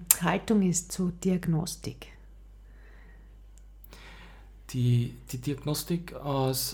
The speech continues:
Speaker 2: äh, Systemiker, äh, würde ich sagen, das ist, äh, so, so, so wie so in eine Kategorie einordnen. Und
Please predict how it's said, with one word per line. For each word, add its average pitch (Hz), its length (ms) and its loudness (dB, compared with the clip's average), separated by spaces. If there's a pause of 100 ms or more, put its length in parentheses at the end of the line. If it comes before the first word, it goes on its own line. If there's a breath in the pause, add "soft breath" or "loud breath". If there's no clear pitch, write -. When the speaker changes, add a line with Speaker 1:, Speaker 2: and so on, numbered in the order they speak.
Speaker 2:
äh, 123 380 6 (360 loud breath)
Systemiker, 139 680 2 (640 loud breath)
äh, 123 260 4 (280)
würde 131 240 0
ich 131 80 0
sagen, 135 260 2 (680 loud breath)
das 123 160 -4
ist, 127 180 -2
äh, 131 220 4 (460)
so, 127 240 -8
so, 120 340 2
so - 220 -4
wie 117 120 2
so 123 120 2
in 120 220 4 (140)
eine 117 180 4
Kategorie 120 640 4
einordnen. 90 760 -2 (600 loud breath)
Und 117 400 2